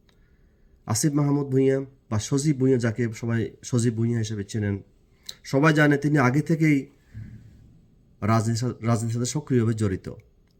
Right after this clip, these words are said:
এবং উনি, আপনারা দেখেছেন যে মাস্ক পরে এনসিপির হেডকোয়ার্টারে বা রূপায়ণ টাওয়ার যেখানে বলে সেখানে গিয়েছিলেন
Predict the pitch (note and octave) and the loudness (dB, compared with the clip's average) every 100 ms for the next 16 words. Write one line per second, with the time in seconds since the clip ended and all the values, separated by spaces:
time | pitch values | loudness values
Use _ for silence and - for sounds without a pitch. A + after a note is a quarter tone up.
0 | _ G#2+ A2+ A#2 A#2 B2+ D3 D#3 C3+ - | _ -4 -2 -2 -2 0 4 2 0 -2
1 | C3 B2 B2+ C#3+ C3+ B2 A#2 A#2 G#2+ - | 0 2 2 2 2 2 2 0 -2 -10
2 | _ _ A2+ B2+ F#3 - - E3 A#2+ E2 | _ _ 0 2 2 -2 -2 0 2 -2
3 | - _ _ _ - - - C3 B2 C3+ | -8 _ _ _ -18 -12 -2 -2 0 -2
4 | B2 G#2 A#2 - B2+ A#2 A2+ A2+ G#2+ G#2 | -2 0 -2 -2 -4 -2 0 0 0 -2
5 | A2+ G#2+ G#2 G#2 G#2+ G#2+ G#2 A2 G#2 G2 | -2 -2 -2 -2 -2 -2 -4 -2 -2 0
6 | F#2+ F#2 G2+ G2 F#2+ F2+ F#2 F2 E2+ D2 | -2 -2 -6 -6 -6 -4 -6 -6 -8 -10